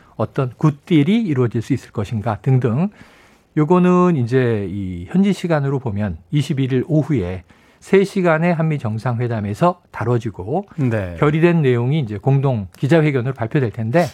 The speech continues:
Speaker 2: 내일 이 시간 정도 되겠네요.
Speaker 1: 우리 시간으로는
Speaker 2: 네.
Speaker 1: 내일
Speaker 2: 네.
Speaker 1: 새벽입니다.
Speaker 2: 네.
Speaker 1: 그러니까 내일 요, 요 시간쯤 되면 공동 성명과 함께 여러 가지 뉴스가 쏟아져 나올 것 같으니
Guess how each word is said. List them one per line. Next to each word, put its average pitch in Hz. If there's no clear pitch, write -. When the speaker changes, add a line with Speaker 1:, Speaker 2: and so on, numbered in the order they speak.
Speaker 2:
내일 170
이 143
시간 160
정도 151
되겠네요. 143
Speaker 1:
우리 185
시간으로는 175
Speaker 2:
네. 123
Speaker 1:
내일 147
Speaker 2:
네. -
Speaker 1:
새벽입니다. 143
Speaker 2:
네. 117
Speaker 1:
그러니까 123
내일 170
요, 135
요 139
시간쯤 175
되면 151
공동 131
성명과 127
함께 143
여러 -
가지 156
뉴스가 107
쏟아져 147
나올 107
것 131
같으니 113